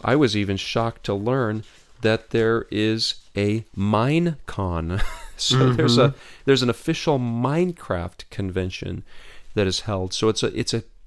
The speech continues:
Speaker 1: it's an entire culture that has sprung up, and children and as well as adults get completely absorbed, you know, with this, with this culture. So you're not just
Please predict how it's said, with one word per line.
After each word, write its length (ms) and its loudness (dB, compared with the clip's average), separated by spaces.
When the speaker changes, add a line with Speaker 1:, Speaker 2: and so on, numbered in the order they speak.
Speaker 1:
it's 160 -6
an 60 -2
entire 440 -6
culture 800 -4
that 140 0
has 120 0
sprung 400 -2
up, 220 -4
and 460 -4
children 540 -2
and 220 -2
as 280 -6
well 140 -2
as 100 -6
adults 380 -6
get 220 -10
completely 840 -4
absorbed, 920 -2
you 100 -2
know, 220 -2
with 320 -4
this, 480 -6
with 200 -6
this 160 -6
culture. 440 -4
So 160 -6
you're 160 -4
not 200 -4
just 300 -10